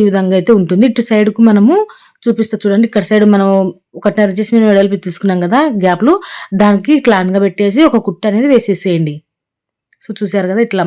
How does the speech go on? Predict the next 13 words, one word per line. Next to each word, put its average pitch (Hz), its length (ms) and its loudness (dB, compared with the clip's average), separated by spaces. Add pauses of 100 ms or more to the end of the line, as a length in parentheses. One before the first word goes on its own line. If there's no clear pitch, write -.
మనకు 170 260 -2 (960)
లైనింగ్ 214 340 4
సైడ్ 202 220 0
కనిపిస్తూ 175 400 -6
ఉంటదన్నమాట 160 560 -4 (180)
ఎత్తుగా, 175 360 -2 (500)
అది 226 240 2
అనగబెట్టేసి 190 680 0
ఇట్లా 202 220 0 (960)
ఒక 214 200 -4
కుట్టు 226 220 -4
అనేది 269 200 -2
వేసేసుకోవాలి. 160 680 -2